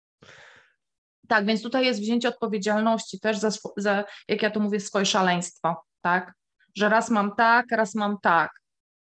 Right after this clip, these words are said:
Że ta, że ta zewnątrzsterowność, e, jest u nas bardzo silna i to jest odwrócenie właśnie tego paradygmatu do, do,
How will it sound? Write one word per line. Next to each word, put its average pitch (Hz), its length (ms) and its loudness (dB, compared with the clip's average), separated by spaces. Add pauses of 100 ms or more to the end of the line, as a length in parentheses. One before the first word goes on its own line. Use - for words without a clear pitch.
(120)
Że 196 140 -6
ta, 214 440 2
że 202 140 -8
ta 220 120 -2
zewnątrzsterowność, 214 1500 -4 (400)
e, 208 120 2
jest 214 260 -2
u 220 60 0
nas 202 220 0
bardzo 190 280 0
silna 175 580 -2
i 196 120 -4
to 220 80 -4
jest 214 160 -6
odwrócenie 208 840 0
właśnie 214 240 -4
tego 202 280 -6
paradygmatu 208 1120 -2
do, 202 120 -6
do, 208 480 0